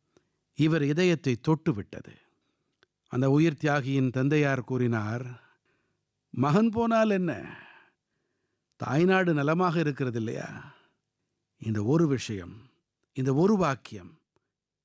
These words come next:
இந்த உணர்வு ஜிதேந்திர சிங் அவர்களின் மனதை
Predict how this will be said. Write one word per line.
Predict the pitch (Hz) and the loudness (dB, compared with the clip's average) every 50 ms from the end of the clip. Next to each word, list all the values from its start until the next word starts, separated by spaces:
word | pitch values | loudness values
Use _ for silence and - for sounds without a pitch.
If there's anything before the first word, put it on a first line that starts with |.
| _ - | _ -6
இந்த | 143 151 175 185 185 165 160 135 | -2 0 2 2 4 4 2 2
உணர்வு | 110 107 120 123 131 120 113 92 98 - - - _ _ _ _ _ _ _ _ _ _ _ _ _ _ _ - 113 | 0 0 0 0 0 0 -2 -4 -10 -14 -20 -20 _ _ _ _ _ _ _ _ _ _ _ _ _ _ _ -4 -2
ஜிதேந்திர | 156 156 - 190 190 190 170 156 151 | -2 0 2 2 2 2 2 0 -2
சிங் | 139 - 160 151 151 | -2 -2 0 0 0
அவர்களின் | 139 135 139 147 135 139 135 135 131 123 | 0 0 0 0 0 0 0 0 0 0
மனதை | 120 127 135 147 139 143 135 127 117 | 2 2 2 2 2 2 0 0 -2